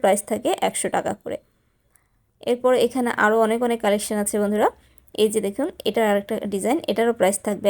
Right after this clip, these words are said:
একশো টাকা করে। এই ব্ল্যাক, রেড, হোয়াইটের মধ্যে কম্বিনেশনটা, এটাও প্রাইস থাকবে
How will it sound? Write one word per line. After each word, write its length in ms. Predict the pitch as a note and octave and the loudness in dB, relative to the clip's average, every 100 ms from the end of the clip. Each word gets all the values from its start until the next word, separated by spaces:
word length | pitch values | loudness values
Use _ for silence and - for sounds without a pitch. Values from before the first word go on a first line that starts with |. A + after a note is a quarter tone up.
| G3 | 2
একশো 180 | - | 0
টাকা 220 | G#3 G3+ G3+ | -2 0 0
করে। 140 | G#3+ A#3 E4+ - _ _ _ - _ _ - | 0 0 -2 -6 _ _ _ -20 _ _ -6
এই 120 | G3+ G3+ | -4 -2
ব্ল্যাক, 260 | G3 G3 G3+ F#3 | 0 0 -2 -4
রেড, 200 | G3 G3 - | -2 -2 -2
হোয়াইটের 320 | G#3+ F#3+ G#3 F#3 | 0 0 0 -2
মধ্যে 160 | G3 A3 | -2 -2
কম্বিনেশনটা, 640 | F#3+ F#3+ F#3+ G3+ G#3 G#3 C4 - | -2 -2 -2 -2 -2 0 -2 -2
এটাও 180 | - G3 | -2 -2
প্রাইস 200 | F#3+ F3+ F#3 | 0 0 -2
থাকবে 200 | G3 - | -6 -2